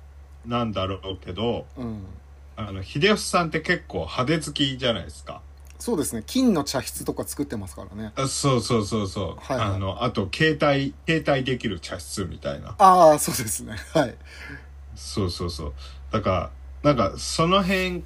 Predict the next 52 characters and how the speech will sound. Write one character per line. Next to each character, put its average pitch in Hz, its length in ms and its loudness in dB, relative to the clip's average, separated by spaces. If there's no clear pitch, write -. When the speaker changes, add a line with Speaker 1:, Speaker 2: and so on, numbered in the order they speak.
Speaker 1:
か 180 200 2
ら 165 120 4
し - 140 -6
て、 156 400 0
ま 127 340 -2
あ、 113 60 -6
あ 110 60 -2
の、 107 280 -6
ち 196 100 0
ょ - 20 6
っ 180 40 0
と 151 100 -4
趣 - 280 2
向 196 360 6
は、 170 320 2
好 233 100 4
み 110 140 -2
は 85 220 -8
ち 135 100 -6
ょ 120 40 -4
っ - 20 -8
と 90 80 -10
違 101 380 0
っ 107 240 0
た 147 140 6
っ - 80 -8
て - 120 -2
い 90 120 0
う - 20 -4
の 87 100 -8
は 87 140 -2
あ 101 40 0
る 82 380 -6
の 82 140 -8
か - 100 -8
も 82 100 -8
し - 140 -6
れ 82 60 -8
な 78 60 -8
い 73 40 -6
で - 60 -8
す - 100 -14
ね。 92 200 -6
Speaker 2:
そ 233 340 2
う 147 40 4
で 131 120 0
す - 180 -6
ね。 135 280 -4
な 127 140 -6
か 165 140 -6
な 156 140 -2
か 147 400 2